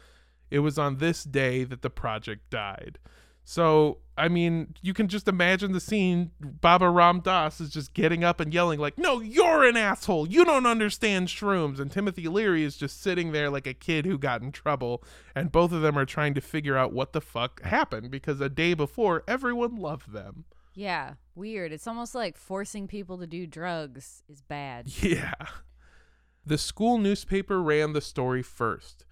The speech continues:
Speaker 1: and then it made its way to the local papers. And then it got picked up by every big news team in America, and in only twenty-four hours' time, just about everybody had heard about the crazy drug experiments being held in a supply closet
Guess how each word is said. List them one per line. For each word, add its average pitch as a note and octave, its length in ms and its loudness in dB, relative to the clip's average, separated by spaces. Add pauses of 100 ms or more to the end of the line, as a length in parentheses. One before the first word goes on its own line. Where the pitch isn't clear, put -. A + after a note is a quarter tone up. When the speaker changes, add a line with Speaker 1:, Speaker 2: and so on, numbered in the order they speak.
(300)
Speaker 1:
and B2+ 140 -4
then F3 140 4
it G3+ 140 0
made E3+ 200 2
its E3 180 -2
way C#3 180 0
to - 100 -10
the B2+ 160 -2
local C3+ 380 0
papers. - 600 -14 (440)
And B2+ 160 -4
then F3 120 2
it G3 80 0
got E3+ 240 0
picked F#3+ 240 -4
up F3 160 0
by C#3 260 2
every F#3 340 0
big D#3+ 320 -2
news C#3+ 320 -4
team C3+ 280 -4
in B2+ 100 -4
America, C3 800 -4 (360)
and C#3 160 -2
in D3 180 0
only F3 340 0
twenty-four G3 800 -4
hours' D3 380 2
time, B2 600 -6
just F3+ 280 -4
about D3+ 420 -2
everybody F3+ 560 0
had D#3 160 -6
heard C#3+ 400 0
about C3 240 -4
the B2+ 80 -10
crazy E3+ 640 -4
drug C#3 400 -2
experiments B2 760 -8
being B2 240 -6
held C#3 340 -2
in C3+ 120 -4
a C3 40 -6
supply F3+ 480 -2
closet A#2+ 540 -4